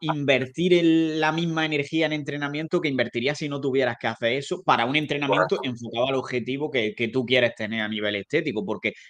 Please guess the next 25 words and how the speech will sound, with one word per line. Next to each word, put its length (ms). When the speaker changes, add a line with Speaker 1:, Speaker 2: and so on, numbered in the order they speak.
Speaker 1:
estás 380
al 100
mismo 320
tiempo 420
enfocándote 680
también 300
en 120
otro 340
objetivo, 640
que 240
es 40
el 120
objetivo 440
de 100
rendir 380
en 100
tu 140
trabajo. 480
Speaker 2:
Eso 260
es, 260
eso 220
es. 220
O 60
sea, 320
claro, 320